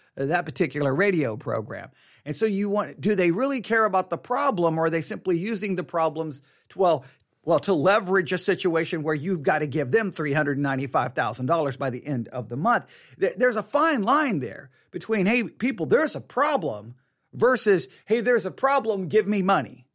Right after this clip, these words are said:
"Hey, there's a problem, and you, you have to listen to me. You have to subscribe to me." I-, it's hard to find that balance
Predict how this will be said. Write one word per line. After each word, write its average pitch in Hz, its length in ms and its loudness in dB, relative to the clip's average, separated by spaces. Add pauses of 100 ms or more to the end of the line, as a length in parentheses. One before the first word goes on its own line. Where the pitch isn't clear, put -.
(200)
"Hey, 226 160 4
there's 226 220 4
a 196 80 0
problem, 208 640 0 (260)
and 160 260 -2
you, 202 360 2
you 202 160 0
have 202 380 0
to 202 100 4
listen 190 300 0
to 160 40 -8
me. 160 140 -10
You 147 160 -6
have 208 260 -2
to 190 80 -2
subscribe 160 600 -2
to 160 100 -8
me." 135 180 -8 (300)
I-, - 40 -18
it's 160 380 -10
hard 254 360 0
to 262 80 -2
find 214 360 0
that 156 220 -2
balance 139 600 -4